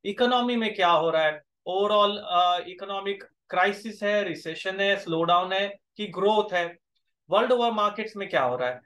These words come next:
ये सब समझना बहुत जरूरी हो जाता है जब, जब भी आप fundamental analysis भी करते हो। तो उसमें हम basic premise क्या है fundamental analysis का, उसमें समझना ये है कि, अ, यहाँ पर हम जब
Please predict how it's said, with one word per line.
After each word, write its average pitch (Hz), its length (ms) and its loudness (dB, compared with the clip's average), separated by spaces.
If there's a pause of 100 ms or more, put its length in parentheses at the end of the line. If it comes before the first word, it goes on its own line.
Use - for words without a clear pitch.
(240)
ये 247 120 0
सब 285 200 -2
समझना 240 420 0
बहुत 180 360 -2
जरूरी 156 340 -6
हो 160 160 -4
जाता 147 280 2
है 165 180 -2 (220)
जब, 214 320 -2
जब 175 300 -2
भी 220 140 -4
आप 208 220 0
fundamental 165 480 -4
analysis 147 440 -6
भी 165 220 -4
करते 135 360 0
हो। 113 140 -8 (540)
तो 247 240 8
उसमें 247 580 2
हम 247 340 0 (220)
basic 233 460 -10 (480)
premise 226 500 -4
क्या 190 180 2
है 147 200 -2
fundamental 156 480 -6
analysis 143 520 -4
का, 180 120 2
उसमें 196 380 -4
समझना 196 400 -4
ये 190 220 -2
है 208 200 2
कि, 226 320 -8 (420)
अ, 202 240 6
यहाँ 226 340 2
पर 240 180 0
हम 226 200 0
जब 233 180 -4